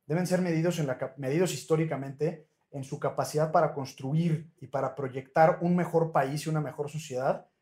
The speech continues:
hacia el futuro. Y aquí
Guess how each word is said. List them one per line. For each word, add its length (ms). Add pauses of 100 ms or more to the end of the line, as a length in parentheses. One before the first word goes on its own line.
hacia 280
el 80
futuro. 640 (420)
Y 280
aquí 580